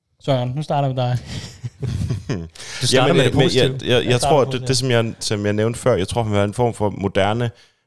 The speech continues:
Speaker 2: legende, øh, når vi får hele den her, forhåbentlig får hele den her, øh, ti år lange,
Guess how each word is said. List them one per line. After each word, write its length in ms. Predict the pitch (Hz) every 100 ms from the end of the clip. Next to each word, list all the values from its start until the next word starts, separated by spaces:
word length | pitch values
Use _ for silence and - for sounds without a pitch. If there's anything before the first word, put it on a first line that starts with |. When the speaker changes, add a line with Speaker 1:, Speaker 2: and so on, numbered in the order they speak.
| _ -
Speaker 2:
legende, 540 | 104 - 95 98 110 98 _ -
øh, 300 | 104 98 95
når 180 | 98
vi 120 | 92 98
får 180 | 104
hele 280 | 101 113 117
den 160 | 104 104
her, 160 | 104 87 -
forhåbentlig 480 | - 107 151 127 90
får 100 | 95
hele 160 | 104
den 140 | 107 104
her, 160 | 92 82 - -
øh, 100 | - - - _ _
ti 240 | - 147 127
år 360 | 107 82 - _ _ _ _
lange, 420 | 101 92 95 110